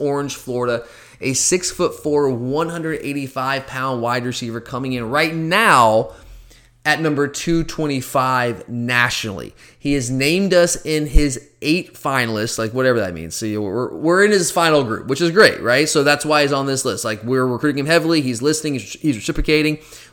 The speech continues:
We're in that final group. And the reason I said that right now he's ranked number two twenty-five nationally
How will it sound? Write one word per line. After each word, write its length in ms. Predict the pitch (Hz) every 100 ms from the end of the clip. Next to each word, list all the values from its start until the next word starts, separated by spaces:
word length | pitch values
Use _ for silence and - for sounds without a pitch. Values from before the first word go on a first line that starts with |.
| -
We're 160 | 135
in 60 | 143
that 180 | 139 127
final 300 | 131 127 117
group. 420 | 110 87 - - - - _ _ _ -
And 120 | 165
the 80 | 165
reason 300 | 240 240 214
I 140 | 185
said 220 | - 170
that 320 | 143 143 - - _ _ _ _
right 340 | 151 160 143 147
now 680 | 160 175 196 240 185 143
he's 340 | 131 151 147 123
ranked 260 | 143 131
number 300 | 131 131 127
two 240 | 131 - 135
twenty-five 540 | 131 127 123 117 117
nationally 580 | 117 110 113 - 113 110